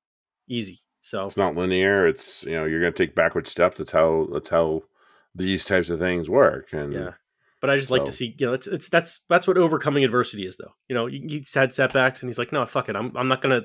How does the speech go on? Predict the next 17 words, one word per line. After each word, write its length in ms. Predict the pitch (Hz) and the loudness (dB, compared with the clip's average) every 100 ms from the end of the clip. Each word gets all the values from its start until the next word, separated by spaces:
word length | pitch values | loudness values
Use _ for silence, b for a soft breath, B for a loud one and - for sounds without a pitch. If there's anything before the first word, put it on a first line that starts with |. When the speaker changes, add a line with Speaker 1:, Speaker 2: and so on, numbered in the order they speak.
| - | -6
Speaker 1:
I 60 | _ b b b b b b b | _ b b b b b b b
mean, 120 | 143 120 | 0 2
obviously 240 | 127 131 | 2 0
you're 80 | 113 | -2
not 80 | 127 | -2
gonna 100 | 113 | -8
stop. 320 | - 98 - | -4 -4 -4
You 100 | 120 | -8
have 140 | 101 104 | -6 -6
that 120 | 101 | -8
much 220 | 98 - | -10 -4
pride, 320 | 117 107 95 | 0 0 0
but 160 | 101 92 _ _ _ _ _ _ _ - _ - | -6 -8 _ _ _ _ _ _ _ -20 _ -2
some 220 | 156 127 | 0 0
people 240 | 160 139 | -2 -2
let 180 | 123 123 | -2 0
that 240 | 120 117 | 0 -2